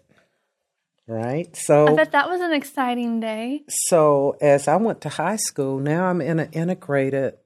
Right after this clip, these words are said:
Speaker 1: uh, at Henry Clay
Speaker 2: Yeah.
Speaker 1: environment that's very different than any environment I'd grown up in.
Speaker 2: What was that like? Was that
Speaker 1: Well, you're walking into an environment you don't know.
Speaker 2: Mm-hmm.
Speaker 1: It's transition.
Speaker 2: Mm-hmm.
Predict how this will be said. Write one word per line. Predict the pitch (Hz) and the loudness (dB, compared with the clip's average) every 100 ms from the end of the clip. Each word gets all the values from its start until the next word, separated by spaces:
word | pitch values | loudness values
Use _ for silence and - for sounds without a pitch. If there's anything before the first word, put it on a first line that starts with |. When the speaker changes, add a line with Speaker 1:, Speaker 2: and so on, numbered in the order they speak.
| _ _ _ _ _ _ | _ _ _ _ _ _
Speaker 1:
uh, | 143 117 | -10 -6
at | 131 - | -6 -2
Henry | 175 147 135 | -4 -2 -6
Clay | - 175 165 139 127 | -4 -2 -2 -2 -6
Speaker 2:
Yeah. | 302 | -4
Speaker 1:
environment | 269 143 156 147 196 151 120 - | -4 -2 -2 -2 0 -2 -4 -6
that's | 131 - | -8 -2
very | 151 160 | 2 2
different | 156 175 - 131 - | 2 -2 -2 -8 -6
than | 127 | -6
any | 135 147 151 | -4 -2 -4
environment | 110 143 139 135 123 | -4 -4 -4 -4 -6
I'd | 117 - | -8 -8
grown | - 131 135 | -6 -4 -4
up | 143 143 | -8 -12
in. | - _ | -20 _
Speaker 2:
What | 277 269 | -4 -2
was | 339 370 | -4 -6
that | 302 226 | -8 -6
like? | 233 240 202 | -10 -12 -10
Was | 233 | -10
that | 233 220 208 _ _ _ - _ - | -8 -8 -8 _ _ _ -20 _ 2
Speaker 1:
Well, | 240 - - | 2 0 -4
you're | 208 202 | 0 4
walking | 208 220 - 226 | 4 4 2 0
into | 214 208 | 2 2
an | 175 170 | 2 2
environment | 156 156 156 165 - | 0 0 2 0 -2
you | 151 | -2
don't | 147 147 | -2 -2
know. | 165 208 226 123 277 | -4 -4 -6 -8 -4
Speaker 2:
Mm-hmm. | 269 | 0
Speaker 1:
It's | 170 320 - | 0 0 -2
transition. | 180 156 151 196 220 - 95 - - | 2 2 2 2 0 0 -8 -12 -8
Speaker 2:
Mm-hmm. | 254 240 247 | -6 -4 -6